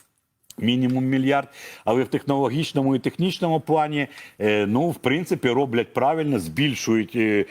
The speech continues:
оцю пропускну здатність, е, із сусідами для того, щоб ми могли к-, качнути звідти газ, який може, ну, бути будь-яким, норвезьким, американським Л П Г і так далі,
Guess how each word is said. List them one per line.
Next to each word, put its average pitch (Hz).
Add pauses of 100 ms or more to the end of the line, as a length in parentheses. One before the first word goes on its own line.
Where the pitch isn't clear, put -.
(120)
оцю 117
пропускну 117
здатність, 95
е, 95
із 110
сусідами 160 (180)
для 101
того, 143
щоб 104
ми 117
могли 110 (180)
к-, - (120)
качнути 131
звідти 101
газ, 160 (180)
який 113
може, 131
ну, 180
бути 127
будь-яким, 104
норвезьким, 127 (180)
американським 104
Л 92
П 117
Г 123
і 123
так 98
далі, 117